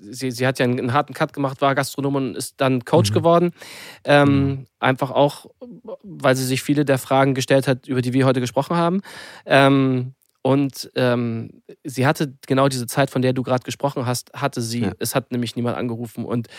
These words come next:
Speaker 1: ähm, das, das ganze Thema, es, es wartet niemand auf den ein Trilliardesten Coach. So, du musst dir das
Speaker 2: Mhm.
Speaker 1: echt hart erarbeiten. So,
Speaker 2: Mhm.
Speaker 1: und jetzt, ähm, rufen halt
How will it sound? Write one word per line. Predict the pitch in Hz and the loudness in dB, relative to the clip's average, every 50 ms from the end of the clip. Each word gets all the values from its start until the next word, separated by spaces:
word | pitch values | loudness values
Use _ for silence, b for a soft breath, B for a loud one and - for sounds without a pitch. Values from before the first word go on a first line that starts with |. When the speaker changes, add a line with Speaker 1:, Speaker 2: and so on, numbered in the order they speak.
| B B B B | B B B B
Speaker 1:
ähm, | - 120 117 110 110 110 110 113 - - | 0 0 2 2 0 0 -2 -6 -6 -6
das, | 120 110 - - - | -6 -6 -6 -10 -10
das | - 120 117 - - | -8 -8 -8 -4 -2
ganze | 131 120 - - 117 | -2 -2 -2 -6 -8
Thema, | - - 120 120 117 113 107 - | -4 -2 0 0 0 0 -2 -2
es, | - 113 113 | -4 -8 -8
es | - 131 - - | -8 -4 2 4
wartet | 135 139 135 135 110 - | 4 4 2 0 -4 -2
niemand | 135 127 123 117 113 - | -2 0 0 0 0 0
auf | 101 117 117 | -2 -2 -2
den | - 120 117 110 113 B B B B B B _ _ _ | 0 -2 -2 -2 -2 B B B B B B _ _ _
ein | - 123 120 123 120 | 2 4 4 2 2
Trilliardesten | - - 123 123 123 120 120 117 117 - - 123 120 120 120 - _ _ | 0 0 2 4 4 4 2 0 -2 -6 -4 -2 -2 -2 -4 -8 _ _
Coach. | - - 117 107 104 - - - - | -2 0 2 2 2 0 -4 -8 -6
So, | - - 120 123 | -4 -2 -2 0
du | 123 123 | 0 0
musst | 123 131 - - _ _ - | 0 0 -2 -6 _ _ -8
dir | - 113 107 101 123 | -4 0 2 4 4
das | 123 117 95 98 110 | 4 2 0 -2 -6
Speaker 2:
Mhm. | - - _ | -10 -6 _
Speaker 1:
echt | - 127 120 - - | -4 -4 -4 -4 -2
hart | 131 123 - | -2 -2 -2
erarbeiten. | 107 - 104 120 117 107 98 - 110 120 B B B B B B B | -2 -2 0 0 0 -2 -4 -4 -6 -8 B B B B B B B
So, | - - 120 123 120 - | -6 -2 2 2 2 2
Speaker 2:
Mhm. | 107 120 | 2 2
Speaker 1:
und | 120 120 117 113 - | 0 0 0 0 0
jetzt, | 127 127 120 - - - - - - | 0 0 0 -2 -6 -8 -10 -4 0
ähm, | 123 120 117 120 117 117 117 117 - _ - | 0 2 2 2 0 0 -2 -4 -8 _ -8
rufen | 113 110 113 139 156 - - 131 131 | -6 -2 0 0 0 0 0 0 2
halt | 131 127 | 2 0